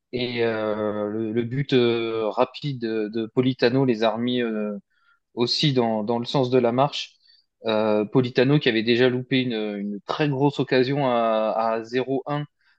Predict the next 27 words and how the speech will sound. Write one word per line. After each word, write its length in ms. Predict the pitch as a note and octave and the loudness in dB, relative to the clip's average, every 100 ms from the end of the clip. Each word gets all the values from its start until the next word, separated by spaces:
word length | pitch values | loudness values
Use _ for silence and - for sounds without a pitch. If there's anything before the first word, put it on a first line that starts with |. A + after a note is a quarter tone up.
| _ - | _ -2
euh, 500 | G#2+ G2+ G2 G2+ G2 | 0 2 0 -2 -6
quand 140 | - A#2+ | -4 -4
il 100 | A2+ | -2
y 60 | |
a 60 | A2 | 0
eu 140 | A2 A2+ | 0 -2
un 60 | |
déboulé 460 | A2+ A#2 B2+ B2+ B2+ | -4 -4 -4 -2 0
de, 480 | A#2+ A2+ G#2+ G#2+ G#2 | 0 0 0 -2 -2
de 80 | A2+ | -6
Gvicha 460 | A2 B2 - C#3 | -8 -14 -2 0
sur 180 | - G#2+ | 0 -2
le 60 | A2 | -2
côté 280 | B2 A2+ | -2 -2
gauche 300 | A#2 C#3 - | 0 0 -2
et 460 | A2 G#2 G2+ G2 G2 | -4 -4 -2 -2 -2
où, 240 | G2 F2+ - | -4 -8 -8
où 180 | A#2+ A#2+ | -6 -4
on 180 | A#2+ A2+ | -2 0
a 80 | |
vu 220 | A2 B2 C3+ | -2 -4 -6
que 480 | B2 G#2+ G2+ G#2 G2+ | -4 -2 -2 -2 -4
Politano 520 | A#2+ B2 B2 A#2 C#3 | -4 -2 0 2 2
était 280 | B2 - G#2+ | 2 2 2
un 140 | G#2+ | 2
pur 280 | G2+ - B2 | -2 -2 0
gaucher, 420 | B2 B2 B2+ D3+ | 2 2 2 0